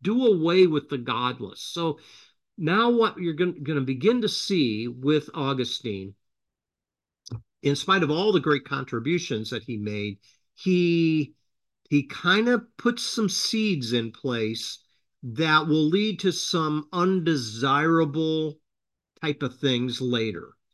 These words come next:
And, um, you know, he is an individual that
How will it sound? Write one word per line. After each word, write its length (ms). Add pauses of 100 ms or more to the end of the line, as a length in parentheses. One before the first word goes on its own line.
(220)
And, 540
um, 600 (640)
you 180
know, 320
he 420
is 140
an 140
individual 880
that 340